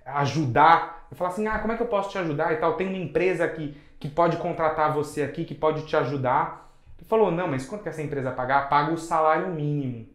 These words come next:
mil cento e sessenta e três e cinquenta e cinco." Ele falou, "Não, mas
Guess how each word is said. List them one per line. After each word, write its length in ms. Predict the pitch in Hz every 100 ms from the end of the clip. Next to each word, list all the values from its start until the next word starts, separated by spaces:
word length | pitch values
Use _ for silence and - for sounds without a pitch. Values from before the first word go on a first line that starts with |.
| - - - _ -
mil 300 | 123 139 151
cento 440 | 151 139 139 131 139
e 60 |
sessenta 480 | 127 131 - 131 127
e 80 | 117
três 360 | 123 127 123
e 60 | 120
cinquenta 500 | - 120 123 123 120
e 100 | 110
cinco." 500 | - 123 113 107 - - _ - - -
Ele 80 | 254
falou, 180 | 330 262
"Não, 160 | 254 190
mas 560 | 131 - - - -